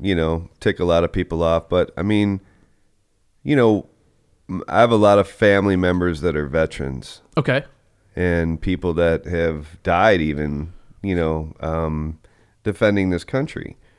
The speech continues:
Speaker 2: Yeah.
Speaker 1: And what, what pisses me off is just, like,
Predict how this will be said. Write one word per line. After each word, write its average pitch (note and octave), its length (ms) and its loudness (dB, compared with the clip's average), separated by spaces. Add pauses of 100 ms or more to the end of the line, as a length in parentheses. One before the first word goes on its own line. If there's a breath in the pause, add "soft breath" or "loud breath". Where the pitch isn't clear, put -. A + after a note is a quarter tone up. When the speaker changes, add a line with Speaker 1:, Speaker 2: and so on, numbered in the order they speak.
Speaker 2:
Yeah. C3 220 -2 (640)
Speaker 1:
And B2 420 4
what, C3 240 2
what C#3+ 220 0
pisses F#3+ 320 4
me A#2 180 2
off F2+ 340 2
is E2+ 120 -6
just, F2+ 220 -6
like, E2+ 360 0